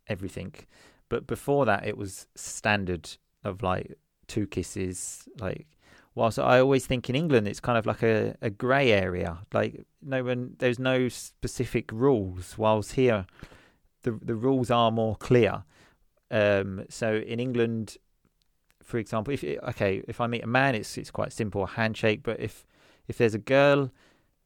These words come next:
okay, for the first time I meet them, probably, yeah, handshake. But after that, if you see them a few times, I've sometimes had people just going for a hug in England now, which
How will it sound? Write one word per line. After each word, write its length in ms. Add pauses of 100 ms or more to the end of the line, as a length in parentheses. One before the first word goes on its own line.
(140)
okay, 180
for 100
the 80
first 340
time 180
I 60
meet 220
them, 220
probably, 260
yeah, 160
handshake. 680
But 200 (120)
after 320
that, 180
if 80
you 60
see 160
them 160
a 60
few 240
times, 600 (200)
I've 120
sometimes 420
had 260
people 420 (140)
just 220
going 240
for 160
a 40
hug 560 (460)
in 120
England 460
now, 300
which 420